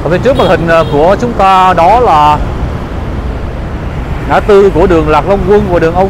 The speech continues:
Cơ. Nếu mà rẽ bên tay phải á, là đi về hướng của Tân Bình, Tân Phú nè. Còn nếu mà rẽ tay trái về hướng của quận mười một,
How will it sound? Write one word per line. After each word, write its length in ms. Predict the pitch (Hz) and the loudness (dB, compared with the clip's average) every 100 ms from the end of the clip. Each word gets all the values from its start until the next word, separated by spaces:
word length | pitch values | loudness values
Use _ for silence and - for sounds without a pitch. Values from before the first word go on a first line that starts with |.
| - | 0
Cơ. 220 | 196 214 - - - - - - - - | 2 2 -2 -8 -6 -6 -6 -6 -8 -6
Nếu 80 | 190 | -4
mà 140 | 214 165 | 0 2
rẽ 200 | 143 190 | 2 2
bên 140 | 208 | 0
tay 140 | 190 170 - - - | 0 -2 -8 -8 -2
phải 320 | 135 127 202 | 0 2 2
á, 120 | 240 | 0
là 160 | 185 147 | 0 0
đi 160 | 165 | 0
về 260 | 165 147 139 | 0 2 2
hướng 220 | 156 196 226 214 | 0 -2 -4 -4
của 560 | 143 135 160 208 185 165 - - - - - - - - - | 0 2 2 2 0 -2 -6 -8 -6 -8 -8 -8 -8 -8 -4
Tân 220 | 156 160 151 | -4 -2 -2
Bình, 220 | 151 143 | -2 -2
Tân 160 | 165 139 | -4 -2
Phú 340 | 185 180 277 | 0 2 2
nè. 100 | 226 - - - - - - - - - - - - - | 0 -2 -8 -8 -8 -8 -8 -8 -8 -10 -10 -10 -10 -4
Còn 160 | 139 143 | -2 0
nếu 120 | 185 | 0
mà 100 | 190 | 2
rẽ 160 | 139 | 2
tay 140 | 165 165 - | 2 -2 0
trái 300 | 160 175 220 | 2 2 2
về 180 | 165 | 2
hướng 200 | 139 165 202 | 2 0 0
của 80 | 190 | -2
quận 220 | 135 143 | -2 0
mười 120 | 143 | -2
một, 260 | 139 143 | 0 0